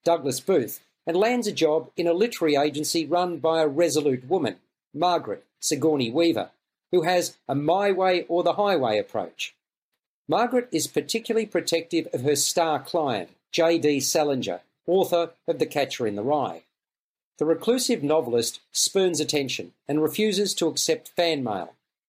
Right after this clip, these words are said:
Among Joanna's secretarial tasks is to shred said letters and to address their instigators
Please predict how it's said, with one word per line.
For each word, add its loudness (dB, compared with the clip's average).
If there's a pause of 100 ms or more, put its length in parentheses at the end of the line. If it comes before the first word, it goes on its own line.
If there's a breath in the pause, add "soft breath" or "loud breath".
(320)
Among 0
Joanna's 0
secretarial 0
tasks -4 (140)
is -2
to 0
shred 0
said 0
letters -2 (160)
and -2
to 0
address 2
their 2
instigators 0